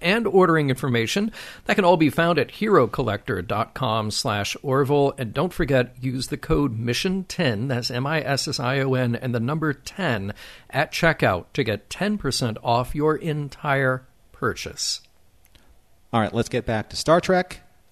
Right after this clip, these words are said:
Speaker 2: and let's get back to getting a little bit in touch with our emotions. And I'm so very
Speaker 1: I
Speaker 2: emotional about hearing John's trivia for this week. <laughs>
Speaker 1: Try to hold it together for me. Here
Speaker 2: Mm.
Speaker 1: we go.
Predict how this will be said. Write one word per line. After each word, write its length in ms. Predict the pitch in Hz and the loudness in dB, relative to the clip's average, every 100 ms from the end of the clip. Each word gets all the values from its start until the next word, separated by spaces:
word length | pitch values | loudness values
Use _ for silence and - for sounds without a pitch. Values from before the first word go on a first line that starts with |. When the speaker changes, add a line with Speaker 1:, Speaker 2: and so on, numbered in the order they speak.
| _ - | _ -6
Speaker 2:
and 420 | 104 107 113 110 | -4 -4 -4 -4
let's 220 | 110 104 | -4 -6
get 240 | 120 107 | -6 -4
back 280 | 107 104 101 | -2 -2 -2
to 680 | - - 101 98 95 95 98 117 _ _ - | -6 -4 -2 0 0 -2 -6 -14 _ _ -8
getting 200 | 196 151 | -6 -4
a 60 | |
little 160 | 107 107 | -4 -4
bit 140 | 98 | -6
in 120 | - 82 | -8 -10
touch 260 | - 82 | -8 -8
with 120 | 85 | -8
our 100 | 73 | -6
emotions. 640 | 71 71 71 - 65 65 - _ | -6 -6 -8 -10 -12 -14 -14 _
And 100 | 98 | -2
I'm 120 | 127 | 0
so 200 | 135 139 | 2 0
very 200 | 113 110 | 2 2
Speaker 1:
I 40 | 98 | 2
Speaker 2:
emotional 540 | 92 92 - 82 82 | 0 -4 -6 -8 -10
about 300 | - 92 87 | -8 -6 -6
hearing 240 | - 87 80 | -4 -4 -4
John's 460 | 85 78 80 - - - | -4 -4 -6 -8 -10 -16
trivia 400 | - - 78 71 - | -6 -4 -2 -4 -6
for 120 | - 87 | -6 -4
this 200 | 78 - | -4 -6
week. 220 | 65 - | -8 -10
<laughs> 60 | - - - - - _ - - - | -8 -10 -8 -12 -12 _ -14 -12 -2
Speaker 1:
Try 160 | - 151 | 4 6
to 80 | |
hold 140 | 131 123 | 6 4
it 60 | |
together 260 | 113 98 85 | 0 -4 -4
for 180 | - 87 | -6 -8
me. 80 | 87 | -6
Here 180 | 113 | -4
Speaker 2:
Mm. 40 | 101 | -4
Speaker 1:
we 80 | 92 | -6
go. 200 | 82 | -10